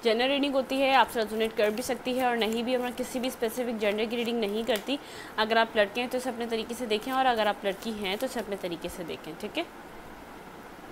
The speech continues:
Please एंजल्स एंड स्पिरिट गाइड मुझे guide कीजिए। मेरे viewer के person मेरे viewer को लव करते हैं या सिर्फ ये अट्रैक्शन है। Please माय एंजल्स एंड स्पिरिट गाइड मुझे guide कीजिए। मेरे viewer के person इनको love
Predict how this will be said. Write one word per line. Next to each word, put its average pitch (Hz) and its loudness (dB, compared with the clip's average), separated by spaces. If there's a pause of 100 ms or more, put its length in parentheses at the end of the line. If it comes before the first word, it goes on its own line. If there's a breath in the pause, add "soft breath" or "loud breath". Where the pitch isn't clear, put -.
(3250)
Please 277 0
एंजल्स 254 0
एंड 254 0
स्पिरिट 240 -6
गाइड 240 4
मुझे 240 0
guide 220 4
कीजिए। 240 0
मेरे 226 0
viewer 220 0
के 254 -4
person 226 -4
मेरे 226 0
viewer 214 0 (140)
को 226 2
लव 214 2 (160)
करते 220 0
हैं 220 0
या 226 0
सिर्फ 226 -4
ये 220 4
अट्रैक्शन 180 -4
है। 175 -10 (520 loud breath)
Please 262 -2
माय 233 4
एंजल्स 220 -2
एंड 214 0
स्पिरिट 208 -8
गाइड 208 0
मुझे 220 -2
guide 196 0
कीजिए। 220 -2
मेरे 214 0
viewer 202 -2
के 226 -6
person 226 -4
इनको 220 -2
love 196 2